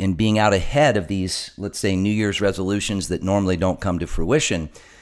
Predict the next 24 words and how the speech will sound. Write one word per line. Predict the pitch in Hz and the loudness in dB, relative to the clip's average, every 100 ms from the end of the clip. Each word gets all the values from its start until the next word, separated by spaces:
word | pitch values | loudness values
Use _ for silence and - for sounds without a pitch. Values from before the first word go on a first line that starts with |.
| - - | -20 -2
several | - 147 143 | 2 4 4
of | 107 | 4
you | 110 | 2
have | 98 | 2
shared | - - 131 139 | 2 2 4 4
with | 87 - | 0 -4
me, | 80 | -2
this | 104 | -2
is | 120 | 0
when | 107 98 | 0 4
our | 92 | 4
own | 110 131 | 4 6
family | - 92 78 73 | 4 4 -2 -6
does | 69 90 | -4 -2
a | 87 | -2
lot | 85 90 101 107 107 | 0 4 6 6 4
of, | 98 - | 0 -4
of, | 71 87 78 90 | -4 -4 -4 -4
of | 92 85 78 | 0 -2 0
research, | 101 113 117 117 - | 0 2 0 0 -2
does | 95 80 | -4 -2
a | 82 | -2
lot | 85 92 98 - | 2 2 2 0
of | 87 80 | -4 -6